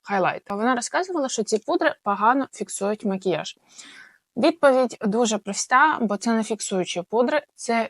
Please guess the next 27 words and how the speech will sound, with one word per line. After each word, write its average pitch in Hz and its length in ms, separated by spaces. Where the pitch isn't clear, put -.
фінішні 185 840
пудри 233 520
для 185 180
того, 226 300
щоб 190 260
створити 175 680
ефект 185 400
фотошопу 202 640
на 175 180
обличчі. - 560
Візьмемо 165 340
першу 320 500
і 214 100
другу. 170 480
Вони 214 340
сяючі, 208 720
вони 220 360
як 208 260
дуже 220 640
ніжні 226 540
хайлайтери. 220 840
Такі 220 420
пудри 208 400
взагалі 208 720
не 269 120
фіксують. - 640
Набираємо. 196 880